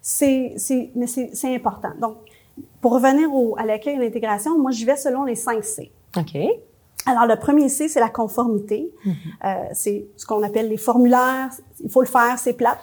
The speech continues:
Speaker 1: mais on n'a
Speaker 2: Le
Speaker 1: pas le choix.
Speaker 2: le côté un peu plus administratif, là.
Speaker 1: Ouais. Euh,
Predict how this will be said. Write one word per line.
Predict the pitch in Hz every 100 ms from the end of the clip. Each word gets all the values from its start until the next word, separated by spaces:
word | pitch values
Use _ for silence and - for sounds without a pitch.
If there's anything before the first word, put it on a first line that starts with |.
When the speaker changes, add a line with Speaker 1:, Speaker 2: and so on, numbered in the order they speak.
| -
Speaker 1:
mais | 233 240 254
on | 240
n'a | 202
Speaker 2:
Le |
Speaker 1:
pas | 247
le | 226
choix. | - 247 -
Speaker 2:
le | 220
côté | 254 294
un | 320
peu | 240
plus | 202 254 262
administratif, | 214 214 214 214 - 170 160 175 147 -
là. | - -
Speaker 1:
Ouais. | - 220 - - _ _ - - -
Euh, | 214 220